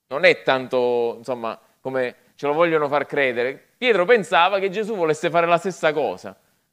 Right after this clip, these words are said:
Di questi sacerdoti che si mettevano in queste vasche e meditavano la parola di Dio, la Torah, meditavano.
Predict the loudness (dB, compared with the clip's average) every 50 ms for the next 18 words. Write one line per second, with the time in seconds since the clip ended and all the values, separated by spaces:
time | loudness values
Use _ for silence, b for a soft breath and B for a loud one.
0 | _ _ _ _ _ _ _ _ _ _ _ _ _ _ _ _ _ _ _ _
1 | _ _ _ _ _ _ _ _ _ _ _ _ _ _ _ _ _ _ _ _
2 | _ -8 -6 0 2 2 2 2 0 0 0 0 0 0 -2 -2 0 0 0 0
3 | 0 -2 -2 -2 -2 -4 -4 -4 -2 -2 -2 -2 -2 -4 -2 -2 -4 -2 -2 -2
4 | 0 2 2 2 0 0 -2 -6 -8 -4 -4 -4 -4 -6 -10 -18 _ _ _ _
5 | _ _ _ _ _ _ _ _ _ _ _ _ _ _ _ _ _ _ _ _
6 | _ _ _ _ _ _ -10 -8 -8 -8 -10 -10 -12 -12 -12 -12 -12 -14 -16 -20
7 | -20 -20 -20 _ _ _ _ _ _ _ _ _ _ _ _ _ _ -10 -10 -8
8 | -8 -8 -8 -8 -8 -10 -12 -16 -18 -20 -20 -20 -20 -20 _ _ _ _ _ _
9 | _ _ _ _ _ _ _ _ _ _ _ _ _ _ _ _ _ _ _ _
10 | _ _ _ -20 -18 -16 -14 -12 -10 -10 -12 -12 _ _ _ _ _ _ _ _
11 | _ -20 -18 -18 -18 -18 -20 -20 -16 -14 -14 -14 -16 -18 -20 -20 _